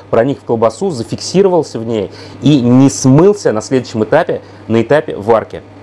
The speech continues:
И на этом этапе, на этапе варки, я подам пар, установлю восемьдесят градусов и буду ждать температуры в центре батонов семидесяти градусов. Дожидаюсь семидесяти градусов, после этого делаю так называемую контрольную варку,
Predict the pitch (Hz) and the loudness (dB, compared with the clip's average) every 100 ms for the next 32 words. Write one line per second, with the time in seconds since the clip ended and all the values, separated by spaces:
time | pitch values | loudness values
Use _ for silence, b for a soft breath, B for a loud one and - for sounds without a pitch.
0 | - - 175 220 226 220 247 247 123 104 | -14 -2 0 0 0 -2 0 0 -2 -2
1 | 120 131 120 127 120 98 B B 135 180 | -2 -2 0 0 0 -6 B B 0 0
2 | - 127 123 101 - 247 247 254 _ b | 0 -2 -4 -6 -4 -2 -2 -6 _ b
3 | b _ - - - 185 - 196 156 120 | b _ -20 -20 -12 -10 -2 2 2 2
4 | 165 170 147 147 208 226 202 202 - 120 | 0 0 -4 0 2 2 -2 -8 -6 -6
5 | 110 139 202 175 113 104 147 - 101 110 | -4 0 0 0 0 0 0 -2 -8 -4
6 | 104 131 110 98 - 120 110 98 95 - | -2 0 -2 -2 -4 -2 -2 -2 -2 0
7 | 214 214 202 B B B - - 160 156 | 0 0 -6 B B B -6 0 0 0
8 | - 131 110 113 104 90 - - - - | -2 -2 0 0 0 -4 -14 -18 -20 -10
9 | 117 127 156 156 117 - 135 131 - 156 | -2 0 2 0 -2 -6 -6 -6 -6 0
10 | 208 214 - 185 B B - 180 202 - | 0 0 -6 -12 B B -6 -2 -2 0
11 | 131 127 101 95 113 143 110 110 120 107 | -2 -2 -4 -4 0 2 0 -2 -4 -2
12 | 120 120 104 123 117 123 113 113 156 190 | 0 0 -2 -4 -2 0 0 0 0 0
13 | 185 | -4